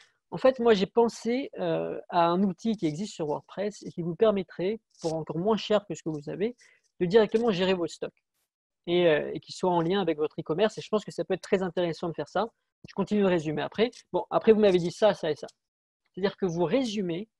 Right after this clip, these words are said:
mais en plus, vous ajoutez votre point de vue. Si jamais vous avez trouvé quelque chose, hein,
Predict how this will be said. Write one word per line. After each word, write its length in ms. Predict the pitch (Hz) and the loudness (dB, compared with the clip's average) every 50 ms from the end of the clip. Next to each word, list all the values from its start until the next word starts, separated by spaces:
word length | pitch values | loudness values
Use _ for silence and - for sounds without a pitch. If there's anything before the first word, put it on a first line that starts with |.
| _ _ - | _ _ -10
mais 200 | 160 160 170 190 - | -6 -4 -4 -4 -2
en 140 | 240 254 240 | -4 -4 -4
plus, 480 | - _ - 220 247 254 - - - - | -6 _ -6 -4 -4 -6 -8 -12 -18 -14
vous 200 | 185 170 170 165 | -10 -8 2 4
ajoutez 420 | 208 214 196 175 180 165 _ - 233 | 6 6 6 4 -2 -6 _ -2 0
votre 200 | 196 185 170 - | 0 0 -2 -2
point 220 | _ - 170 165 | _ -6 -4 -2
de 80 | 165 151 | -2 -2
vue. 240 | 135 139 165 202 - _ _ _ _ _ _ _ _ _ _ | -4 -6 -8 -10 -10 _ _ _ _ _ _ _ _ _ _
Si 340 | - - - - 254 240 | -20 -8 -4 -2 0 2
jamais 220 | 196 220 208 214 233 | 4 4 4 6 4
vous 160 | 220 208 170 | 4 4 2
avez 120 | 165 160 | 0 0
trouvé 220 | 160 - - 156 151 | -2 -4 -6 -6 -6
quelque 220 | - - - - | -6 -10 -12 -14
chose, 340 | 185 - - 269 254 220 196 | -12 -10 -8 -6 -6 -4 -4
hein, 140 | 233 254 | -4 -6